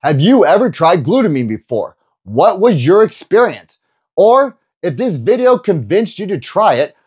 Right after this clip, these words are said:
what health benefits are you most excited about?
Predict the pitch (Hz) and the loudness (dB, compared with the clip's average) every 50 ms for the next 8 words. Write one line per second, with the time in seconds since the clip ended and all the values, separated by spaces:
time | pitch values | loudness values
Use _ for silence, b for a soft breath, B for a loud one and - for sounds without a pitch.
0 | _ _ _ 92 107 151 190 214 165 117 135 170 - - - - 107 98 165 208 | _ _ _ -2 0 0 2 0 0 0 0 0 0 0 -2 -6 -6 -2 0 2
1 | 214 190 - 196 196 190 - - - 156 156 131 113 127 226 262 233 180 175 202 | 2 2 2 0 0 0 0 0 0 0 2 0 0 2 2 2 2 2 2 2
2 | 208 202 226 156 - - 202 214 220 185 151 131 117 98 98 87 82 - | 0 0 -4 -4 -2 -2 0 0 2 0 0 -2 -2 -4 -6 -6 -8 -12